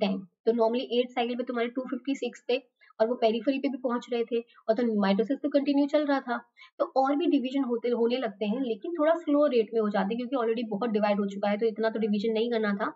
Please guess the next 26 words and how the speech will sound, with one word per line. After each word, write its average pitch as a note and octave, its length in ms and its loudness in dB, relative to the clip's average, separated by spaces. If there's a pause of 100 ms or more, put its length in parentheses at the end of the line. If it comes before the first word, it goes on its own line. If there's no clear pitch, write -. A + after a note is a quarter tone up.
(360)
तो C#4 60 -4
टेंथ C#4+ 320 2
साइकिल B3 340 -2
के B3 140 -4
बाद A3 160 -2
में C4+ 140 -8
थोड़ा D4 120 4
स्लोअर B3+ 360 -4
डिवीजन A3 340 0
रेट A3 160 0 (120)
हो A3 80 4
जाता - 260 -6
है। F3 140 -6 (840)
अब A3 260 4 (460)
जैसे C4 220 2
ही F#4 100 0
न्यूक्लियर C#4+ 280 4
डिवीजन C4+ 360 -2
हो B3+ 140 0
जाते B3+ 280 0
हैं, A#3 220 -2
तुम्हारे A#3 240 -2
जो - 120 -8
एम्ब्रियो A3 460 0
है, A3 200 -4 (320)
एक C#4 160 -2